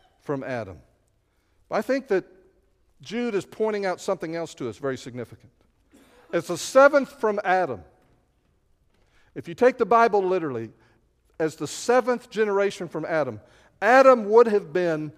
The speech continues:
six hundred and twenty-two years old when Enoch was born. Just a young man.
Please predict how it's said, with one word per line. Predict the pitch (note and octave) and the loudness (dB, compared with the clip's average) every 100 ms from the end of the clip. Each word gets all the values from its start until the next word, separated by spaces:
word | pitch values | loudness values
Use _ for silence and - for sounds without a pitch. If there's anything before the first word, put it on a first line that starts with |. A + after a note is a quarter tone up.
| _ - | _ -18
six | - - - - - | -12 -2 -2 -2 -4
hundred | B3 A#3+ G3 A3 G#3+ D#3+ _ _ - | 0 0 2 2 0 -4 _ _ -4
and | F3 D#3+ | -2 -4
twenty-two | - G#3+ B3+ C4+ A#3+ - B3+ A#3+ | -6 0 2 0 -4 -8 -6 -6
years | G3+ G#3+ G#3+ G3 - G3 | -8 -4 -2 -2 -4 -4
old | G3+ F3 D3 C#3 - _ _ - | -2 -2 -4 -8 -14 _ _ -8
when | E3+ E3+ - | -4 -4 -4
Enoch | G3 G#3 F#3+ - - _ | -4 -2 -4 -8 -20 _
was | D3+ C3+ | -10 -8
born. | A#2+ D#3 A#2 D#2 _ _ _ _ _ _ _ _ _ _ _ _ _ _ _ | -6 -8 -8 -12 _ _ _ _ _ _ _ _ _ _ _ _ _ _ _
Just | - G#3 - | -8 -8 -6
a | |
young | E3 D3+ B2+ | -6 -6 -8
man. | G2 | -14